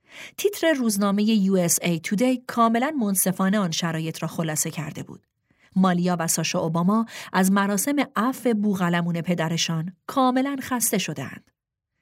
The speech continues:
حضور آنها در مراسم عفو بوقلمون، همچنین در تقریباً تمام رویدادهای کاخ سفید، کاملاً اختیاری شد. اینها نوجوانانی شاد و سازگار با زندگی بودند،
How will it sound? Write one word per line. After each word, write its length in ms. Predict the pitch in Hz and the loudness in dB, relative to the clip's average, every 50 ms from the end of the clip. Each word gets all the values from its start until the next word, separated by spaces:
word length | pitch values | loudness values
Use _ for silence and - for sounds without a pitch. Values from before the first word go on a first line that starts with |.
| _ _ - - - - - | _ _ -20 -18 -16 -8 -2
حضور 280 | - 339 330 - 415 415 | 2 2 4 4 4 2
آنها 400 | 330 214 202 185 185 208 208 208 | 2 2 2 2 2 2 2 2
در 200 | 196 190 185 190 | 4 4 4 4
مراسم 420 | 185 185 185 190 185 - 247 233 - - | 4 2 2 2 2 2 0 0 0 0
عفو 280 | 180 170 165 - 180 | 0 -2 -2 -2 -4
بوقلمون، 640 | 160 - 165 147 156 156 170 180 190 220 254 277 277 - _ _ | -4 -4 -4 -2 0 0 2 4 4 4 4 2 0 -4 _ _
همچنین 480 | - 175 170 165 - 190 190 202 202 196 | -6 -6 -4 0 2 2 2 2 2 2
در 180 | 190 180 180 180 | 2 2 2 2
تقریباً 540 | 180 - 214 196 190 208 214 226 240 247 240 | 0 -2 -2 -2 0 0 0 0 0 -2 -4
تمام 420 | 233 240 240 226 226 254 320 370 359 302 | -4 -2 0 0 0 0 -2 -2 -2 0
رویدادهای 560 | 240 214 196 175 175 160 160 - 175 151 151 | 0 2 2 2 2 0 0 0 -4 -4 -4
کاخ 260 | 151 - - 156 - 175 | -6 -6 -6 -4 -4 -4
سفید، 420 | - - 185 - 254 247 - - _ _ - - | -2 -2 0 0 0 0 -2 -4 _ _ -18 -8
کاملاً 460 | - - 214 208 196 190 185 180 175 - | -2 0 0 2 2 2 2 2 0 0
اختیاری 560 | - 170 165 - - - 180 165 147 - 175 | -2 -4 -4 -4 -4 -2 -2 -2 -2 -4 -4
شد. 280 | - - - - - _ _ _ _ _ _ _ - - - - - | -4 -6 -6 -6 -14 _ _ _ _ _ _ _ -20 -20 -18 -10 -2
اینها 400 | - 190 185 170 196 202 208 208 - - - - | 2 2 4 4 4 4 2 2 -2 -6 -6 -2
نوجوانانی 720 | 202 214 208 208 240 226 214 226 226 226 247 269 262 247 | 0 2 2 4 2 2 2 2 2 2 2 0 0 2
شاد 380 | 214 - - 226 220 220 208 208 | 0 0 2 2 2 2 2 2
و 60 | 208 | 0
سازگار 580 | 196 - 196 180 175 170 170 - 190 185 185 185 | 0 0 0 0 0 0 2 2 2 4 4 4
با 160 | 175 175 180 | 2 2 2
زندگی 580 | 175 175 180 175 175 175 170 160 185 220 226 208 | 2 4 2 2 4 2 2 2 4 4 4 4
بودند، 500 | 196 180 165 160 160 156 156 151 160 | 2 0 0 0 0 -2 -2 -4 -6